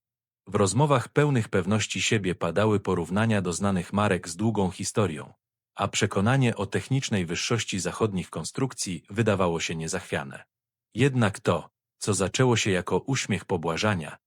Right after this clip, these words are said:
niespodziewanie zmieniło się w chwilę, która odwróciła sytuację na polach po obu stronach granicy.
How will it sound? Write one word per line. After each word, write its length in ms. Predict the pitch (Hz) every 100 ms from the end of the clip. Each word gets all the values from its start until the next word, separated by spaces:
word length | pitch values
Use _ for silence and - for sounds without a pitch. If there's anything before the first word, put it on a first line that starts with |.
| _ _ -
niespodziewanie 720 | 110 - 107 92 92 139 131
zmieniło 440 | 98 95 90 113 98
się 140 | 92
w 60 | -
chwilę, 440 | - 113 71 - _ _ _
która 360 | - - 110 101
odwróciła 580 | 104 87 92 - 151 127
sytuację 600 | - 101 92 107 - 95
na 140 | 80
polach 400 | - 117 107 90
po 260 | - 92 -
obu 240 | 139 123
stronach 440 | 104 - 87 76 -
granicy. 540 | 95 92 78 - 80